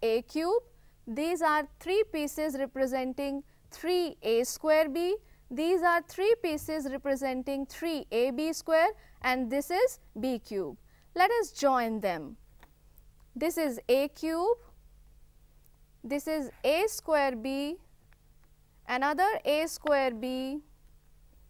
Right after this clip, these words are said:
this is A square B, this part is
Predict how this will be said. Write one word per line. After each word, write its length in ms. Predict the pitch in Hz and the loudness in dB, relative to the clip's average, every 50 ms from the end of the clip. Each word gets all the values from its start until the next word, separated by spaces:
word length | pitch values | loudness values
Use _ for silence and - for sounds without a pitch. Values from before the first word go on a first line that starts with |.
| - - - - - - - - - - - | -20 -20 -20 -20 -20 -20 -20 -20 -20 -18 -12
this 240 | 240 233 294 320 - | -6 -4 -4 -2 0
is 240 | 370 370 381 302 269 - | 0 -2 -2 -2 -2 -2
A 220 | - 320 330 349 381 | 0 0 0 0 -2
square 480 | - - - - 285 269 254 240 226 | -2 -4 -2 0 2 2 2 0 -2
B, 420 | 214 214 254 262 269 277 285 285 339 330 - _ - - - - - - - - - - - - - - - - - - - | -4 -4 -4 -4 -4 -4 -4 -6 -8 -10 -16 _ -20 -20 -20 -20 -20 -20 -20 -20 -20 -20 -20 -20 -20 -20 -20 -20 -20 -18 -10
this 320 | 240 240 311 370 370 - - | -4 -2 -2 -2 -2 -4 -2
part 340 | - 320 302 302 311 302 | 0 2 2 2 2 0
is 360 | - 311 311 311 302 285 - | 0 0 0 0 -2 -6 -10